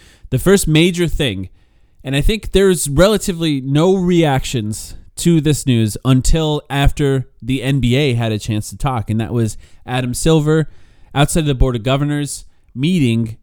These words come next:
held a press conference that was largely about Robert Sarver outside of maybe one question. And this press conference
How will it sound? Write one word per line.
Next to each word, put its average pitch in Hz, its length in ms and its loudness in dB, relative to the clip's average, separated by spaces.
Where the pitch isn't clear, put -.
held 147 460 0
a 139 160 -4
press - 360 -4
conference 135 600 -2
that 120 220 -4
was 117 240 -6
largely 123 680 -2
about 113 420 -6
Robert 110 280 -6
Sarver 110 360 -4
outside 98 380 -6
of 95 40 -8
maybe 107 440 -2
one 101 400 -4
question. - 640 -8
And 120 380 2
this 165 480 2
press 151 320 -6
conference 139 680 -6